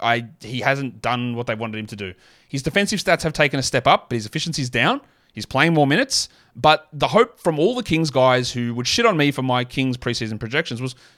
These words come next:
"Keegan's gonna take this big leap forward, mate. Second year guy, look at how he dominated Summer League." And I'm like, "Okay, I just, I just, I just need to see it.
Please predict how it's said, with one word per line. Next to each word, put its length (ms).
"Keegan's 280
gonna 140
take 160
this 120
big 160
leap 160
forward, 260
mate. 140
Second 280
year 120
guy, 300
look 160
at 80
how 100
he 60
dominated 460
Summer 220
League." 220
And 80
I'm 40
like, 160
"Okay, 200
I 60
just, 260
I 60
just, 200
I 100
just 180
need 160
to 60
see 240
it. 200